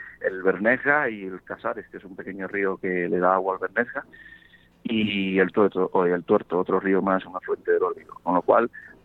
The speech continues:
hombre, pues la normativa se, se ve que, bueno, pues están viendo que en los sitios donde hay posibilidades de pescar hasta más tarde, pues lo están aprovechando, porque además si hay pescadores por el río, el río está vigilado,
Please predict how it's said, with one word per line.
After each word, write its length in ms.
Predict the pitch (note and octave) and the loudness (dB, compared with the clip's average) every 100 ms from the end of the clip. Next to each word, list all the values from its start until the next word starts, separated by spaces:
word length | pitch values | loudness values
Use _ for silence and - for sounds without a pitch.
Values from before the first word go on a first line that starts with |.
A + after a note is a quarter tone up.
| - | -4
hombre, 280 | B2 A#2 G#2 | 2 2 2
pues 200 | - F#2 - - - _ _ - | -2 -8 -8 -14 -20 _ _ -8
la 80 | F2 | -6
normativa 460 | F#2+ F#2+ A#2 A#2 - | -4 -4 2 2 2
se, 180 | A#2+ G#2+ - | -2 -2 -2
se 120 | A2 G2+ | -2 2
ve 160 | A#2 | 2
que, 140 | - A#2 | 2 0
bueno, 260 | C3 A#2+ | 0 -4
pues 200 | A#2 F#2 F#2 | -6 -12 -10
están 260 | - G2 | -4 -4
viendo 240 | G#2 G#2+ G#2 | -2 -2 -2
que 60 | |
en 80 | G#2+ | -2
los 120 | G2 | -4
sitios 240 | A#2+ A2+ G#2+ | -4 -2 -2
donde 180 | F2+ G2+ | 2 0
hay 40 | |
posibilidades 640 | - G#2+ G2+ G2+ G#2 G#2 F#2 | 0 -4 -4 2 4 4 2
de 100 | F2+ | -2
pescar 320 | - G#2+ G#2+ | -2 2 2
hasta 220 | G2+ F2 | 2 -2
más 160 | F#2+ - | -4 0
tarde, 360 | A2+ A2 A2 - _ _ _ _ _ _ - | 0 2 -2 -6 _ _ _ _ _ _ -4
pues 120 | G2+ | -2
lo 60 | F#2 | 0
están 200 | A2 A2 | 2 2
aprovechando, 560 | A2 G#2+ - A#2 B2 | 2 0 0 -4 -4
porque 160 | G#2 G2+ | -6 -2
además 320 | F#2+ F#2+ A2 | -2 -2 -4
si 60 | - | -4
hay 80 | G#2+ | -4
pescadores 500 | - - F#2+ G2+ G#2 | -4 0 2 2 0
por 200 | - F#2+ | -2 -2
el 80 | F#2 | -2
río, 320 | G2+ G2 G2+ | 0 0 0
el 60 | F#2+ | 0
río 200 | G2 F2+ | -2 -4
está 180 | - F#2 | -2 -2
vigilado, 460 | F2+ F2+ F2+ - | -4 -4 -2 -2